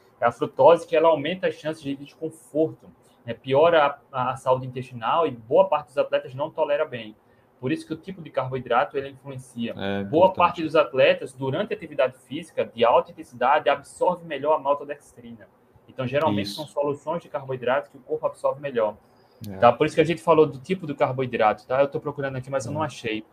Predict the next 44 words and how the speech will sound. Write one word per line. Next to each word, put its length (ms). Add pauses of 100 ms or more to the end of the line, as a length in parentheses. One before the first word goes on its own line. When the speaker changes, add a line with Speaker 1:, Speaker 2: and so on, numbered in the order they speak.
(300)
Speaker 1:
E 80
aí, 100
Speaker 2:
É, 60
Speaker 1:
o 40
Keto 200
Speaker 2:
tem 100
Speaker 1:
Kopp, 320
que 100
é 40
atleta 340
do 140
Dan 180
Plius, 320
ele 140
venceu 380
uma 100
etapa 320
do 180
Ironman, 300
se 80
não 60
me 40
engano, 160
foi 140
na 80
Suíça 340
em 80
Speaker 2:
É. 40
Speaker 1:
dois 180
mil 100
e 60
dezenove. 520 (360)
E 40
é 40
Speaker 2:
Ah, 180
Speaker 1:
chamado 260
Speaker 2:
isso 120
eu 20
não 40
Speaker 1:
de 60
Speaker 2:
sabia. 260
Speaker 1:
Keto 240
Kopp, 460
tá? 240